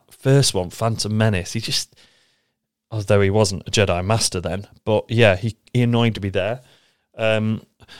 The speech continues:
I also got a little bit annoyed with Samuel L. Jackson's character in the films as well. But maybe this is just saying more about those films than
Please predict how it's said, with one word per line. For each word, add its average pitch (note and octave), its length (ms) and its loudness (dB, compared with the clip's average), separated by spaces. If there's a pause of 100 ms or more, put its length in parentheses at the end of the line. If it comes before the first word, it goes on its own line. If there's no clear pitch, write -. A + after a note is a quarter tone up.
(180)
I D3+ 60 2
also G#3+ 240 2
got C#4 160 6
a E3 60 6
little G3+ 140 4
bit A#3+ 140 6
annoyed C#3 280 6
with A2 100 4
Samuel C3+ 340 6
L. A#2+ 100 8
Jackson's C#3 600 2
character G2+ 500 0
in G2 80 0
the G2 80 0
films F#2 420 -2
as - 140 -6
well. A#2+ 400 6
But B2 100 2
maybe G3+ 220 6
this B3+ 220 2
is A#3 60 -2
just - 180 0
saying C#3 240 4
more C3 200 8
about A2+ 300 8
those A2 300 8
films A#2 500 4
than G2 300 2